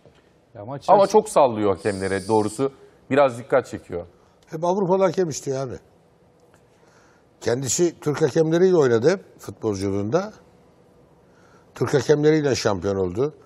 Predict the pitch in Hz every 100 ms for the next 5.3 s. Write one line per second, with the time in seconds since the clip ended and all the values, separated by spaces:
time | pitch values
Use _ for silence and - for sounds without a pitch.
0 | _ _ _ - 131 143 - 147 147 147
1 | 135 123 113 90 104 98 95 92 151 190
2 | - _ _ _ _ _ _ _ _ _
3 | _ - _ _ 104 - 113 185 185 233
4 | 208 143 156 113 92 90 110 113 151 143
5 | 95 80 67